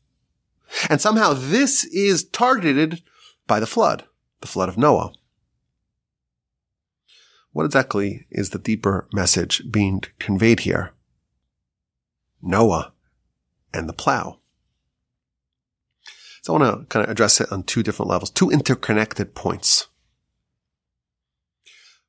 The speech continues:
What did Abraham invent? What patents were issued to him? Did he invent the weed whacker? Or the scythe?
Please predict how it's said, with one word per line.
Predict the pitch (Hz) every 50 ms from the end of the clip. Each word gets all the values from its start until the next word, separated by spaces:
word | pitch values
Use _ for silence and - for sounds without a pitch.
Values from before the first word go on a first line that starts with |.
| _ _ _
What | - 185 214 214 -
did | - 226 208 185 - - - -
Abraham | - 101 98 107 107 - 117 113 95 92 113 110 104 104 110 113
invent? | 120 110 104 90 104 98 101 117 117 - - - - - - - _ _ _ _ _ _ _ _ _ _ _ _ _ _ _ _ _ _ _ _ _ _ _ _ _ _ _ _
What | 131 135 160 165 - - -
patents | - - 120 - - 135 117 - - - -
were | 107 107 107 104 - -
issued | 123 - - - 127 117 110 110 101 - - _ _ -
to | - 110
him? | 101 104 104 107 104 - - -
Did | - 151 143
he | 185 247
invent | 262 185 226 220 220
the | - 139
weed | 113 107 131 165 196
whacker? | 151 185 185 185 180 - 196 190 180 - - _ _ _ _ _ _ _ - - - -
Or | - 170 147
the | 127 131 123
scythe? | - - - 147 147 147 151 156 160 165 170 175 185 175 - - -